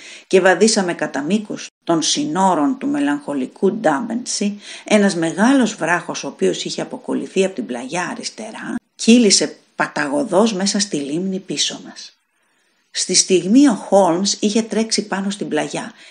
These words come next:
και, ιστάμενος σε μια περιψωμένη κορφή, τέντωσε το λαιμό του προς κάθε κατεύθυνση. Ματέος, ο οδηγός, τον διαβεβαίωσε πως η πτώση των βράχων ήταν συχνό φαινόμενο κατά την ανοιξιάτικη περίοδο σε εκείνο το σημείο.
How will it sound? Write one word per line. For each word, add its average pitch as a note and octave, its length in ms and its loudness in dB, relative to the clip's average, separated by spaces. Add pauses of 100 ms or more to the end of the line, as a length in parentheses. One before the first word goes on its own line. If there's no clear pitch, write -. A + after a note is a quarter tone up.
(120)
και, - 100 -6
ιστάμενος F#3 720 2
σε C#3 100 -2
μια F#3 240 2
περιψωμένη C#3+ 720 -2
κορφή, A3 540 -2 (320)
τέντωσε G#3 520 2
το - 140 -2
λαιμό C#3 380 0
του A#3+ 220 0 (240)
προς - 320 -4
κάθε F#3+ 340 0
κατεύθυνση. - 880 -6 (320)
Ματέος, E3+ 800 2
ο C#3+ 80 2
οδηγός, C#3+ 400 0
τον C#3+ 140 0
διαβεβαίωσε C#3 680 2
πως C#3 240 -6
η D3 60 -2
πτώση G3 340 2
των D3+ 200 0
βράχων D3 560 0 (280)
ήταν C4 300 4
συχνό C4+ 340 4
φαινόμενο E3 880 4
κατά E3 280 4
την D#3 200 2
ανοιξιάτικη D3 880 2
περίοδο D#3 520 0
σε - 120 -6
εκείνο D#3+ 300 -2
το E3 120 -2
σημείο. A3+ 560 2